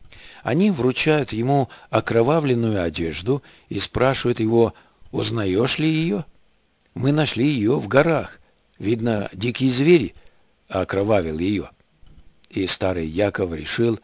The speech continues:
что его сын Иосиф погиб. Присмотритесь к этому внимательно. Яков был обманут точно так, как он обманул своего отца. Слово Божье нам ясно говорит, слушатели, в послании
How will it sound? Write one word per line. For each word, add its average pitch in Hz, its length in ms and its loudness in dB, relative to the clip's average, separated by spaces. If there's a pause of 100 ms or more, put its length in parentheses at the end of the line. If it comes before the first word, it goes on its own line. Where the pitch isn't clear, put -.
(280)
что - 240 -8
его 90 300 -2
сын 113 420 -2 (380)
Иосиф 90 640 -6
погиб. 73 400 -12 (600)
Присмотритесь 175 920 0
к - 80 -4
этому 135 320 0
внимательно. 113 760 -4 (480)
Яков 196 460 -2
был 160 280 2
обманут 139 580 0 (100)
точно 143 460 0
так, 180 380 0 (220)
как - 260 -8
он 165 340 2 (240)
обманул 98 600 -4
своего 92 440 -2
отца. - 480 -6 (840)
Слово 127 320 4
Божье 113 520 2
нам 110 240 -4
ясно 101 640 -2
говорит, 104 420 -2
слушатели, 98 640 -2 (320)
в - 80 -20
послании 92 600 -4